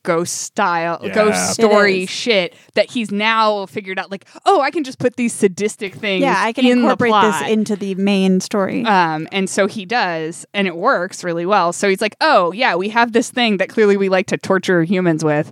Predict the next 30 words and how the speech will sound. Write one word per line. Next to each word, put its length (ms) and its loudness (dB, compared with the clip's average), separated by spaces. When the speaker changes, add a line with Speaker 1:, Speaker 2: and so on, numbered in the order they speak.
Speaker 1:
which 160 -14
is 80 -12
real 120 2
fucked 280 -2
up 100 2
and 100 -6
the 60 -4
kind 180 -4
of 60 -6
thing 160 -4
that, 160 -2
I 100 -2
don't 120 -2
know, 140 2
Nazis 440 0
would 120 -6
do. 200 -10
Speaker 2:
I 60 -4
mean, 100 0
it's 140 -2
essentially 520 -4
like 200 -4
a 60 -2
time 300 -4
bomb 220 -4
that 120 -12
he 100 -12
implants 520 -10
in 140 -10
his, 380 -8